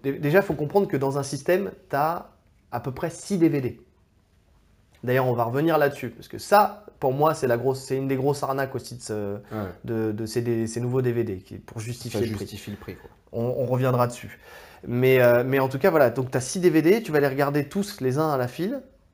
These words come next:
Speaker 1: et, euh, les uns, les uns à la suite des autres. Et, euh, et après, bah, tu te rends compte que tu vas passer à un autre truc. Tu vas te dire, bon, bah, ça y est, c'est bon. Limite, tu sais, à la Néo, euh, je
Speaker 2: Ouais,
Speaker 1: connais le
Speaker 2: ouais,
Speaker 1: jujitsu.
Speaker 2: ouais.
Speaker 1: Et en fait, tu connais rien du tout. Quand tu veux tester, bah, en fait, t'as oublié la moitié des détails. Et encore, je dis la moitié des détails, je suis gentil.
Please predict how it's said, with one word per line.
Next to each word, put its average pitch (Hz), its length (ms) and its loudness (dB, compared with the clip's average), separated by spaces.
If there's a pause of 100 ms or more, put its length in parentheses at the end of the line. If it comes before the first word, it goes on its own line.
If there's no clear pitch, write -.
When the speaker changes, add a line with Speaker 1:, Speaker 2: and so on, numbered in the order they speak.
(360)
Speaker 1:
et, 135 180 4
euh, 123 120 4
les 123 200 2
uns, 135 160 4
les 127 220 4
uns 143 60 2
à - 40 2
la 123 80 4
suite 127 180 -6
des 123 160 -2
autres. - 280 0 (400)
Et, 123 300 4
euh, 120 640 4 (100)
et 135 200 4
après, 127 320 4
bah, 151 160 0
tu - 160 -14
te - 80 -16
rends 131 120 -2
compte 196 200 -2
que 156 100 -4
tu 139 140 -6
vas 123 140 0
passer 127 240 -4
à 160 60 0
un 156 120 0
autre 156 120 -4
truc. - 280 -8 (400)
Tu - 80 -4
vas 131 80 4
te 127 60 -2
dire, 139 100 4
bon, 147 140 2
bah, 131 120 6
ça 147 140 0
y 143 60 4
est, 127 60 4
c'est 135 120 -2
bon. 131 140 -6 (120)
Limite, 160 280 0
tu 127 180 2
sais, 156 140 4
à 131 80 6
la 127 100 4
Néo, 135 280 2 (180)
euh, 113 180 -2
je 123 100 -2
Speaker 2:
Ouais, 120 60 0
Speaker 1:
connais 139 180 2
le 131 60 0
Speaker 2:
ouais, 127 60 -2
Speaker 1:
jujitsu. 127 320 0
Speaker 2:
ouais. 113 80 -10 (400)
Speaker 1:
Et 113 60 -2
en 110 40 0
fait, 156 180 0
tu 123 120 -10
connais 127 200 2
rien 131 200 0
du 127 120 -2
tout. 185 120 -2
Quand 151 100 2
tu 123 140 -4
veux 117 100 -6
tester, 160 400 0
bah, 127 80 -2
en 110 100 -4
fait, 160 240 -6
t'as 117 80 0
oublié 117 300 -2
la 123 80 -2
moitié 117 260 -6
des 120 120 -2
détails. 110 340 -4
Et 104 80 -8
encore, 113 200 -6
je - 40 -12
dis 113 80 -10
la 104 80 -8
moitié 104 260 -10
des 107 120 -6
détails, 113 260 -6
je - 80 -10
suis 113 100 -10
gentil. 117 380 -12